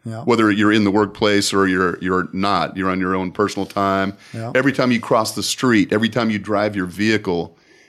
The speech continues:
Speaker 2: you are doing risk assessments continuously.
Speaker 1: Right. You're gonna put your
Speaker 2: Sometimes
Speaker 1: seatbelt
Speaker 2: be-, some
Speaker 1: on.
Speaker 2: people better than others, certainly.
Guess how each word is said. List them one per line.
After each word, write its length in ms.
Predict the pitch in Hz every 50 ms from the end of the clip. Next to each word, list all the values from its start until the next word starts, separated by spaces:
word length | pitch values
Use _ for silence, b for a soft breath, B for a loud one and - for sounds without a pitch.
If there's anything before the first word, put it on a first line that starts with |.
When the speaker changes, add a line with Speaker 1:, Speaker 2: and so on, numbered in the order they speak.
| b b
Speaker 2:
you 180 | 113 113 104 95
are 100 | 90 87
doing 560 | 92 95 110 113 113 107 104 98 92 90 92
risk 220 | 110 127 - -
assessments 640 | 101 - - 104 92 85 - - 90 82 85 - -
continuously. 1040 | - - 92 87 - - - 156 151 127 104 90 85 - - - 95 87 85 92
Speaker 1:
Right. 40 | -
You're 80 | - 120
gonna 120 | 107 110 -
put 80 | -
your 80 | 123 120
Speaker 2:
Sometimes 480 | 131 139 131 123 120 127 123 - -
Speaker 1:
seatbelt 240 | 135 139 135 131 -
Speaker 2:
be-, 60 | 139 123
some 100 | 123 131
Speaker 1:
on. 80 | 120
Speaker 2:
people 200 | 113 120 101 107 95
better 260 | 98 110 104 101 95
than 140 | 92 95 104
others, 360 | 120 131 107 90 85 90 -
certainly. 560 | - 101 90 69 80 92 90 90 90 92 101